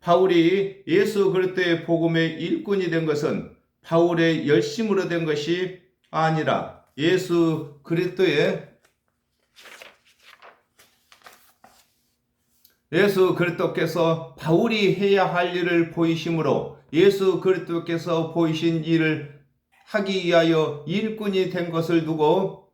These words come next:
"내가 교회의 일꾼 된 것은 하나님의 여-, 너희를 위하여 내게 주신 경륜을 따라 따른 것이라고" 하는 것입니다. 그렇습니다.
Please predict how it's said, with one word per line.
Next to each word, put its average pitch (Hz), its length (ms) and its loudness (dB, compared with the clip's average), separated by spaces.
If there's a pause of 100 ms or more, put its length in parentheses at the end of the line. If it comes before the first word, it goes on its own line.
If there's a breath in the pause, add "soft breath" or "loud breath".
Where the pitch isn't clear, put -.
"내가 170 560 2
교회의 160 600 -2
일꾼 196 420 -6
된 175 160 -4
것은 147 520 -4 (160)
하나님의 165 880 -2 (560)
여-, 139 340 4
너희를 170 520 2
위하여 160 640 2
내게 180 360 0
주신 175 380 -8
경륜을 165 640 -4
따라 156 640 -2 (260)
따른 175 300 0
것이라고" 165 880 -2
하는 170 220 -4
것입니다. 131 640 -6 (520)
그렇습니다. 156 760 -4